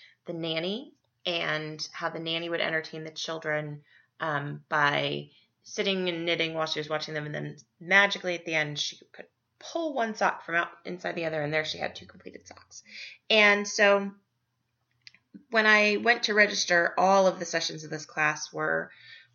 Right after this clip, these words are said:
full. I think they were offering it every single day, and I just couldn't get in, and I was so sad. So I called Interweave, and I asked to be put on the waiting list, and sure enough, somebody dropped out of the Sunday session.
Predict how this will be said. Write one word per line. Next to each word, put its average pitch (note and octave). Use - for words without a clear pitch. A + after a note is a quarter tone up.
full. E3+
I -
think G3+
they E3+
were -
offering D#3
it D3+
every D#3+
single D3+
day, C#3+
and D#3
I D3+
just C#3+
couldn't D#3
get D3
in, D3
and D3
I C#3+
was C#3+
so E3
sad. C#3+
So B2+
I B2+
called A2
Interweave, D#3+
and D#3+
I D#3
asked D#3+
to -
be E3
put -
on D#3
the E3
waiting D#3
list, D3+
and D#3
sure E3+
enough, E3
somebody D#3
dropped D3
out D3
of D3+
the -
Sunday D#3
session. -